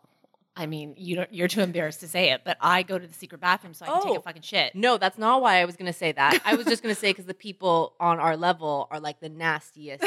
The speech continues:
Speaker 2: people
Speaker 1: <laughs>
Speaker 2: ever. There's, like, toilet paper, fucking shit, blood, tampons, everything you can imagine in the second floor bathroom.
Speaker 1: That and I,
Speaker 2: Oh,
Speaker 1: I
Speaker 2: so
Speaker 1: go
Speaker 2: every time you, I see you, you're wanting to take a shit.
Speaker 1: Well,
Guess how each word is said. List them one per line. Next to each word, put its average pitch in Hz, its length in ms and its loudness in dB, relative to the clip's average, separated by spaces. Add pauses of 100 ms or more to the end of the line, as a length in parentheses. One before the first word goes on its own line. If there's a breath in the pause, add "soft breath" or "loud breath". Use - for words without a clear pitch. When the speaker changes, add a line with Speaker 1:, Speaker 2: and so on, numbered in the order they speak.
Speaker 2:
people - 320 -4
Speaker 1:
<laughs> - 40 -8
Speaker 2:
ever. 165 280 2
There's, 160 200 -4
like, 170 200 -2
toilet 208 380 0
paper, 185 360 -2
fucking 175 320 -8
shit, 196 580 0
blood, 180 460 2
tampons, 180 460 0 (160)
everything 185 540 -4
you 170 80 -14
can 165 100 -14
imagine 151 340 -4
in 151 400 -14
the 147 80 -12
second 143 260 -6
floor - 140 -16
bathroom. - 320 -10
Speaker 1:
That 240 320 2
and 196 400 -2
I, 185 260 -2 (400)
Speaker 2:
Oh, 302 100 0
Speaker 1:
I 202 100 4
Speaker 2:
so 359 80 0
Speaker 1:
go 208 100 4
Speaker 2:
every 311 300 2
time 320 200 -10
you, 320 280 -10
I 269 100 2
see 262 220 -8
you, 285 60 -6
you're 247 340 -2 (100)
wanting 220 300 2
to - 80 -10
take 208 160 -2
a - 20 -8
shit. 185 400 2
Speaker 1:
Well, 294 300 2